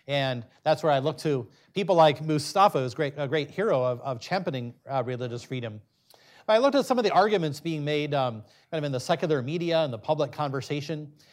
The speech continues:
And I noticed, and you mentioned this in your introductory remarks, uh, Doug, that people often say, um,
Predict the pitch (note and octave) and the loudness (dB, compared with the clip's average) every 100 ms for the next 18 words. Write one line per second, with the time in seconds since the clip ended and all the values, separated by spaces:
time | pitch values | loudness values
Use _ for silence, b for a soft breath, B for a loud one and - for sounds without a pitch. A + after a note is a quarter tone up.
0 | b b E3+ F3 A#3+ A#3 C#3+ F3 D#3 F#3 | b b -2 0 2 2 0 -6 -6 -6
1 | G3 G3+ F#3+ D#3 C#3+ E3+ D3+ C#3 E3 E3 | -4 -4 -4 -2 0 0 -2 -2 -4 -4
2 | D3+ E3 E3 C3+ C3 B2 B2 A#2 - C3+ | 0 0 0 -2 -2 -2 -2 -2 -2 -2
3 | A2+ A2 C3 C#3+ C3 C3 - b b b | -2 -4 -6 0 0 0 -8 b b b
4 | b E3+ E3 B3+ B3 - A3 A#3 F#3+ D3+ | b -6 -4 0 0 2 0 0 -2 -4
5 | - C3+ C3 C3+ C#3+ B2+ A#2 | -4 -2 -2 -4 -4 -4 -4